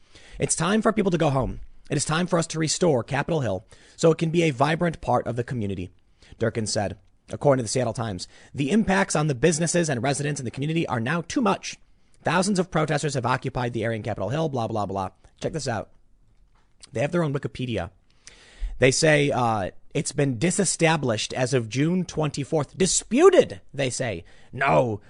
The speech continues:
the Chaz-, the Ch-, the Chazastanis refuse to back down. Government type, consensus decision making by daily meeting of protesters.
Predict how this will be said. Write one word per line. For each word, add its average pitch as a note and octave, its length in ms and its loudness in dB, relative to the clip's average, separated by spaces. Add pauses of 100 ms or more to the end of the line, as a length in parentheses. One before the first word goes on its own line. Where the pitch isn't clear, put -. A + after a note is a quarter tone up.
the C3 100 -2
Chaz-, D#3+ 440 0
the C#3+ 100 -2
Ch-, - 140 -20
the - 100 -10
Chazastanis E3 720 0
refuse E3+ 520 0
to B2 80 -6
back B2+ 260 -2
down. G2+ 300 -4 (680)
Government E3 480 4
type, G2 300 -4
consensus E3+ 580 -2
decision E3 400 0
making B2+ 300 -2
by A#2 160 0
daily D3 360 -2
meeting B2+ 220 -2
of B2 120 -6
protesters. A#2+ 640 -2